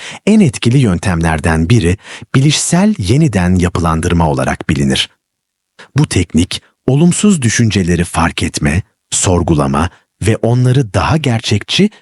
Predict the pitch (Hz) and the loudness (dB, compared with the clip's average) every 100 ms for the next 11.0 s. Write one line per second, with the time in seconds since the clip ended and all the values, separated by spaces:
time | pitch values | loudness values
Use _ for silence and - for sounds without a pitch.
0 | _ 95 95 - 160 165 - 196 - 104 | _ -2 -2 0 0 0 0 -2 0 0
1 | - 92 92 87 85 104 202 160 127 - | 2 0 0 0 0 0 2 2 2 2
2 | 107 98 - 82 78 - 73 - - _ | 2 0 2 0 0 0 -2 -4 -10 _
3 | _ _ _ _ 110 113 - 135 143 117 | _ _ _ _ 0 0 0 0 0 0
4 | 113 135 120 123 98 95 95 92 98 110 | 2 2 2 2 0 0 0 0 2 2
5 | 131 85 69 69 - 71 67 85 - - | 0 -2 -2 -2 -2 -4 -2 -2 -4 -16
6 | - 104 139 160 202 208 220 - 240 127 | -10 -2 2 4 4 4 0 2 2 4
7 | - 180 180 127 104 92 87 95 160 151 | 0 0 0 2 0 2 2 2 4 4
8 | 85 78 82 - _ _ 113 131 175 185 | 2 2 0 -2 _ _ 0 2 4 4
9 | 233 214 110 101 170 - 104 - - - | 4 2 0 -2 0 0 -2 -4 -4 -2
10 | 76 69 73 175 - _ - - 190 | 0 0 0 0 -2 _ -20 -6 -4